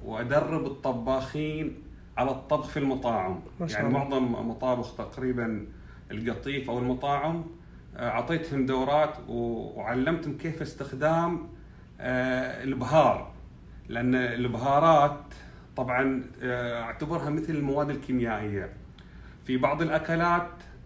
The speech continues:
Speaker 1: تكون عندها أصدقاء من البهارات.
Speaker 2: جميل.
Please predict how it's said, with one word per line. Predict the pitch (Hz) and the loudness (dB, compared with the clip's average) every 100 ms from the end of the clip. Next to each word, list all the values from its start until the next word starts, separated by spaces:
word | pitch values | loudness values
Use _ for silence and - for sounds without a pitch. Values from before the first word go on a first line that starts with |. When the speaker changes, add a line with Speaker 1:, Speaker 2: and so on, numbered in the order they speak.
| - - - - | -18 -20 -14 -12
Speaker 1:
تكون | - 156 156 | -6 -2 0
عندها | 175 147 147 | 0 0 2
أصدقاء | 147 139 151 - 165 180 170 - | 0 -2 -4 0 2 4 2 2
من | 165 | 2
البهارات. | 147 123 107 117 107 98 - - - - | 2 2 4 4 4 2 -2 -14 -18 -6
Speaker 2:
جميل. | 160 147 170 160 | -2 4 6 4